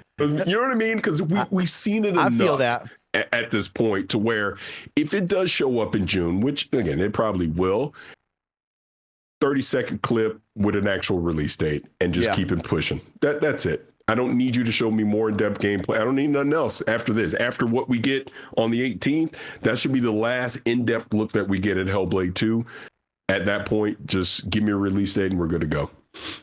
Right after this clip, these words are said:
Speaker 2: How, how mega would it be if they dropped this as a shadow drop?
Speaker 1: That would be probably one of the biggest things in gaming history.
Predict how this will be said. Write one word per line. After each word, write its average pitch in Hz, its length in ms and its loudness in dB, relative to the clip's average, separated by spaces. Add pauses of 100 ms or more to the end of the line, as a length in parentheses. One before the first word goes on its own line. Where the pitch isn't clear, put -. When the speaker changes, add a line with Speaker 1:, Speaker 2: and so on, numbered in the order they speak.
(160)
Speaker 2:
How, 143 460 0 (180)
how 156 180 0
mega 143 340 0
would 123 180 0
it 113 120 -2
be 117 180 0
if 101 120 -6
they 110 140 -2
dropped 101 360 -2
this 107 200 -4
as 92 120 -8
a 90 60 -10
shadow 90 340 -6
drop? 82 340 -10 (280)
Speaker 1:
That 117 260 0
would 147 180 0
be 131 160 2
probably 165 920 -2
one 139 240 2
of 127 120 0
the 117 60 0
biggest 120 480 0
things 113 300 0
in 101 80 0
gaming 90 300 0
history. - 400 -4